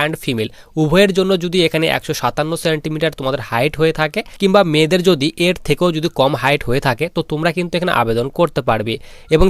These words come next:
ছেলেদের জন্য বলে দিচ্ছি আমি, এখানে একশো সাতান্ন সেন্টিমিটার হলে তোমরা কিন্তু এখানে আবেদন করতে পারবে। Male and female উভয়ই তোমরা কিন্তু এই ভ্যাকেন্সিতে আবেদন করতে পারবে। তো এই ভ্যাকেন্সির অফিসিয়ালি যে নোটিফিকেশন সেটি যদি তোমরা ডাউনলোড করতে চাও,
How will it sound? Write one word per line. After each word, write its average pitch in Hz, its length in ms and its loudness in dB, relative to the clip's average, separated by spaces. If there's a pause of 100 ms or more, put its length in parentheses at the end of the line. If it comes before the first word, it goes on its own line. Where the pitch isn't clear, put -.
ছেলেদের 175 360 2
জন্য 185 140 4 (140)
বলে 170 180 4
দিচ্ছি 175 220 -2 (120)
আমি, 190 100 2 (120)
এখানে 143 260 2
একশো 143 220 -6
সাতান্ন 151 280 -2 (100)
সেন্টিমিটার 160 480 -2
হলে 165 200 0
তোমরা 131 200 -2
কিন্তু 135 180 -6
এখানে 147 220 0
আবেদন 123 240 -2 (120)
করতে 151 280 0
পারবে। 160 220 2 (460)
Male 202 260 6 (140)
and 180 120 -2 (100)
female 131 280 0 (100)
উভয়ই 165 300 0
তোমরা 160 220 -2
কিন্তু 160 200 -6
এই 151 100 -4
ভ্যাকেন্সিতে 147 480 -4
আবেদন 113 240 -4 (140)
করতে 147 320 0
পারবে। 110 260 -2 (380)
তো - 100 -6
এই 170 100 2
ভ্যাকেন্সির 185 460 0 (100)
অফিসিয়ালি 180 440 0
যে 190 40 0 (100)
নোটিফিকেশন 151 600 -2
সেটি 143 220 -4
যদি 139 180 -10
তোমরা 139 160 0 (100)
ডাউনলোড 120 380 0
করতে 156 300 0
চাও, 202 120 0